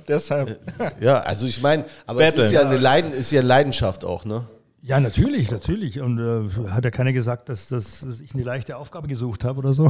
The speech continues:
Speaker 3: <laughs> sondern, äh, man weiß ja, ich, da fühle mich ja schon so lange in dem, in dem Job drinne, dass es, äh, immer rauf und runter gehen kann und alles und, und das gehört einfach dazu. Ja? Also von dem her,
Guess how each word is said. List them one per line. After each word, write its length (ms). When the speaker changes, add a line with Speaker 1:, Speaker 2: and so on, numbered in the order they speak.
Speaker 3:
<laughs> 60
sondern, 380
äh, 180
man 200
weiß 280
ja, 80
ich, 180
da 100
fühle 220
mich 100
ja 140
schon 160
so 100
lange 220
in 80
dem, 180
in 120
dem 200
Job 220
drinne, 320
dass 280
es, 260
äh, 560
immer 360
rauf 260
und 100
runter 300
gehen 260
kann 240
und 100
alles 420
und, 120
und 220
das 140
gehört 180
einfach 240
dazu. 500
Ja? 200
Also 380
von 140
dem 180
her, 220